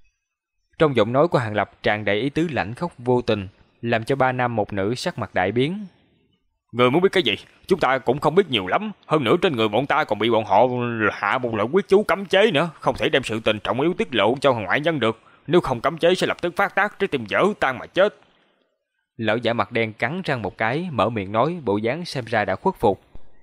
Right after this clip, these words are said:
"Huyết chú sao?" "Có chút ý tứ đó, để ta kiểm tra xem." Lòng hiếu kỳ của Hàng Lập trỗi dậy, rất hứng thú nói. Lão giả mặt đen nghe xong, tinh thần rung lên, thoáng chần chờ một chút, hắn ôm một tia hy vọng, chủ động đưa cánh tay ra trước người.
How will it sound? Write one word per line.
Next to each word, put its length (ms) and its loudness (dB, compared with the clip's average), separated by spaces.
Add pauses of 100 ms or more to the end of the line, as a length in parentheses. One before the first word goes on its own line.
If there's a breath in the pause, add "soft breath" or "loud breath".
(160)
"Huyết 180 2
chú 220 2
sao?" 180 -2 (440)
"Có 120 2
chút 200 -2
ý 160 0
tứ 200 2
đó, 80 2 (160)
để 120 -2
ta 100 0
kiểm 220 -2
tra 180 2
xem." 200 -2 (1200)
Lòng 200 -2
hiếu 260 2
kỳ 120 2
của 120 -2
Hàng 180 -2
Lập 180 -2
trỗi 240 4
dậy, 280 0 (100)
rất 180 -2
hứng 180 -4
thú 200 2
nói. 320 0 (560 soft breath)
Lão 180 0
giả 140 2
mặt 160 -4
đen 200 0
nghe 120 0
xong, 280 -2 (100)
tinh 140 -2
thần 220 -2
rung 180 0
lên, 220 2 (140)
thoáng 360 -2
chần 220 0
chờ 140 2
một 180 0
chút, 140 4 (280 soft breath)
hắn 200 -6
ôm 180 2
một 140 -4
tia 100 -2
hy 140 -2
vọng, 360 0
chủ 160 2
động 220 2
đưa 140 -2
cánh 140 -6
tay 140 -2
ra 120 -4
trước 220 -4
người. 240 0